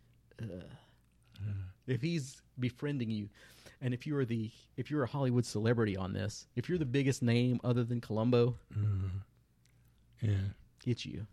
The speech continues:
Speaker 1: You were, you
Speaker 2: Yeah.
Speaker 1: were the killer.
Speaker 2: Yeah.
Speaker 1: Think about that.
Speaker 2: But, you know, when Columbo played up, he, he was this bumbling idiot, and that's, so they always thought, "Ah, this guy's not smart enough to, to sit, look through my Machiavellian plan," or
Speaker 1: Exactly.
Speaker 2: whatever, you know.
Speaker 1: But that's the thing, is he,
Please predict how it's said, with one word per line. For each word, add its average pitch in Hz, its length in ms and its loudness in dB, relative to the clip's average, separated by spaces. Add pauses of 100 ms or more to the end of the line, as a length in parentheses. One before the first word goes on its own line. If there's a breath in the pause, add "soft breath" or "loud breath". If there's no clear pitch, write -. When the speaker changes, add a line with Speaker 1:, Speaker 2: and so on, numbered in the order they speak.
(180)
Speaker 1:
You 117 160 -2
were, 113 80 -2
you 101 80 4
Speaker 2:
Yeah. 98 100 4
Speaker 1:
were 117 80 4
the 107 60 -6
killer. 85 320 -6 (220)
Speaker 2:
Yeah. 104 260 2
Speaker 1:
Think 110 100 -2
about 117 220 -6
that. 117 200 -6 (440 loud breath)
Speaker 2:
But, 147 80 12
you 139 100 12
know, 110 80 8
when 113 220 0
Columbo 131 420 8
played 123 320 8
up, 120 80 6 (140)
he, 120 260 6
he 113 300 4
was 107 120 4
this 107 140 2
bumbling 110 400 4
idiot, 113 240 8
and - 80 -6
that's, 107 160 0
so - 80 0
they 107 140 2
always 107 200 4
thought, 101 320 0
"Ah, 131 160 4
this 120 200 2
guy's 104 260 0
not 104 240 -6
smart 104 340 0
enough 98 300 -4
to, 95 220 -2 (640 soft breath)
to 117 100 -2
sit, 156 280 4
look 143 180 10
through 127 100 4
my 113 160 6
Machiavellian 107 720 4
plan," 104 400 -2
or 92 80 -2
Speaker 1:
Exactly. 101 420 0 (120)
Speaker 2:
whatever, 101 60 -2
you 101 60 2
know. 95 280 0 (280 loud breath)
Speaker 1:
But 131 300 0
that's 104 220 0
the 123 100 -2
thing, 147 320 0
is 104 100 -4
he, 120 220 0